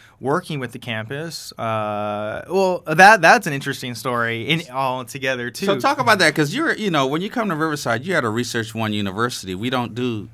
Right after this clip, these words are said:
Speaker 2: hip hop here.
Speaker 1: <laughs> Yeah.
Speaker 2: <laughs> Well, I take that back.
Speaker 1: Well
Speaker 2: But, um, so tell me about, about what that was like,
Speaker 1: So
Speaker 2: that
Speaker 1: yeah, so
Speaker 2: transition.
Speaker 1: when I, when I tr-, when I transferred to U C R, um, it was,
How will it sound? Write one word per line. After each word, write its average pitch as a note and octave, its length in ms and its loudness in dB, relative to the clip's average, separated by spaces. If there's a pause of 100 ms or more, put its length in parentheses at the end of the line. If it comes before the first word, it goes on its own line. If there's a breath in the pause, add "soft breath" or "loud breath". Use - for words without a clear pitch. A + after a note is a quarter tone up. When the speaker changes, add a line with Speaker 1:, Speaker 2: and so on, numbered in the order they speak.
Speaker 2:
hip - 180 -8
hop D#2+ 240 -4
here. G2 320 -10
Speaker 1:
<laughs> C#3 60 -10
Yeah. D#3+ 500 6
Speaker 2:
<laughs> G3 300 6
Well, F#2+ 280 4
I A2+ 200 -2
take A2+ 240 0
that G2 160 0
back. F#2 180 2 (160)
Speaker 1:
Well F3+ 140 2
Speaker 2:
But, E3 140 12
um, D#3+ 120 12
so F3+ 140 4
tell A3+ 220 4
me C#4 100 2
about, G3 420 2
about C3 380 0
what A#2 240 -10
that D3+ 240 -6
was A2 260 -10
like, D2+ 280 -12
Speaker 1:
So G#3 220 -4
Speaker 2:
that B3 100 -2
Speaker 1:
yeah, B3 80 -4
so G3+ 80 0
Speaker 2:
transition. C#3+ 340 -2
Speaker 1:
when E3 100 0
I, F3 200 0
when D#3+ 180 -2
I F3+ 80 0
tr-, - 280 -12
when D3+ 140 -6
I D#3 80 -2
transferred D#3 460 -6
to D3+ 80 -8
U C3+ 180 -8
C C3+ 220 -8
R, A2 480 -6
um, A2+ 760 -4
it D3 120 -2
was, C3 520 -4